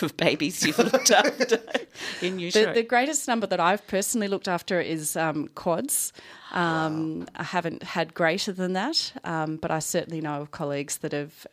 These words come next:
Speaker 2: had pregnancies with, uh,
Speaker 3: Wow.
Speaker 2: with more babies in utero than that.
Speaker 1: And non-I V F, they're naturally conceived quads? Or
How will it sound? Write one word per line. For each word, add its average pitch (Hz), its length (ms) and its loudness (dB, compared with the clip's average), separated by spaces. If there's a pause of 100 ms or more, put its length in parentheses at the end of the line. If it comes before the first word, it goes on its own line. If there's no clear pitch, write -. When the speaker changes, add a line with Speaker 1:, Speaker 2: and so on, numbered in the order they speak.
Speaker 2:
had 160 340 -8
pregnancies - 720 -8
with, 160 240 -10
uh, 165 260 -4
Speaker 3:
Wow. - 80 -18
Speaker 2:
with 185 160 -6
more 160 400 -2 (160)
babies 156 340 -2
in 156 100 -4
utero 156 340 -6
than 160 160 -10
that. 160 180 -10 (360)
Speaker 1:
And 156 280 0
non-I 156 460 0
V 139 180 -4
F, - 200 -6
they're 151 120 -6
naturally 143 440 -6
conceived 143 500 -10
quads? - 400 -8
Or 143 160 -6